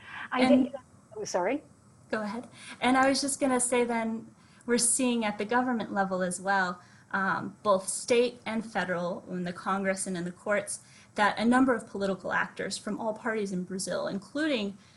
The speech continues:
Speaker 2: former allies of Bolsonaro, have been moving as well to try to contain and correct and share good information to help people, um, kind of stop the spread.
Speaker 1: Hmm.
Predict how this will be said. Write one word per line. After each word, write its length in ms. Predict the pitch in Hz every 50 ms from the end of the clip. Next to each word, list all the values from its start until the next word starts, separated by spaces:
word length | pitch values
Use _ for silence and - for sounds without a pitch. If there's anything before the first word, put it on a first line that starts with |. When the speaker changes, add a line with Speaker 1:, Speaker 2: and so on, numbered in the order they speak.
| - _ _
Speaker 2:
former 400 | - - - 233 226 214 202 208 - -
allies 520 | 196 190 190 196 190 175 175 175 170 -
of 280 | - - 214 214 190 -
Bolsonaro, 640 | 190 175 170 175 - 202 170 165 - - - - 190
have 220 | - - 208 190
been 180 | - 202 196 196
moving 320 | 196 190 185 190 185 180
as 160 | 180 180 -
well 460 | 196 170 170 180 180 175 165 160 170 - - - - _ _ -
to 260 | - - 214 196 185
try 320 | 175 - - - 214 190 185
to 80 | 180
contain 720 | 180 - - 202 190 - - - - 254 247 247 240 233 214
and 160 | 185 180 180
correct 560 | - - 190 180 185 180 165 - - - - - - - - - -
and 140 | 202 196
share 400 | 185 - - 208 190 185 170 175 - -
good 200 | - 190 190 180
information 640 | 170 175 - - 175 165 - - - 190 - 190 180
to 120 | 180 - -
help 340 | - - 185 175 170 - - - - _ _ _ _ _
people, 440 | - 202 190 190 - 190 180 160 - -
um, 400 | - 175 170 165 - - 196 190 - - - -
kind 120 | 190 170
of 100 | 165 -
stop 340 | - - - 170 165 - -
the 100 | - 175
spread. 380 | - - - - - - - - - - - - - _ _ - - _ _ _ _ _ _ _ -
Speaker 1:
Hmm. 120 | 208 196